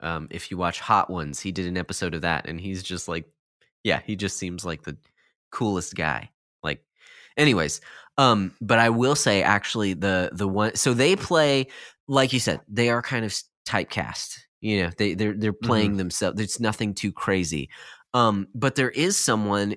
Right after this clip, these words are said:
Speaker 1: who typically I don't really like her, and I'll be honest, it's probably because of the first time that I saw her was in Parks and Rec, and her character in Parks and Rec is just so slimy, and I hate her. Um, but, uh,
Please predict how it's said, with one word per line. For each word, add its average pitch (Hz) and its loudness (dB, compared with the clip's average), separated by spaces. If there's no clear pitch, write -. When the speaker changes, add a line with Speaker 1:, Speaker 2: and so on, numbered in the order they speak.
Speaker 1:
who 107 0
typically 170 0
I 117 4
don't 110 -2
really 110 -2
like 98 0
her, 131 -4
and 104 -2
I'll 98 2
be 101 -2
honest, 98 -2
it's 87 -8
probably 98 0
because 90 -4
of 85 -6
the 85 -8
first - -4
time 92 -2
that 85 -4
I 82 -2
saw 85 0
her 87 0
was 90 -6
in 85 -6
Parks - -4
and 82 -6
Rec, 87 -6
and 85 -10
her 87 -6
character 85 -6
in 82 -10
Parks - -8
and 85 -8
Rec 82 -6
is 85 -10
just - -8
so 87 -2
slimy, 87 -2
and 85 -2
I 78 0
hate 95 0
her. 156 0
Um, 101 4
but, 104 2
uh, 90 2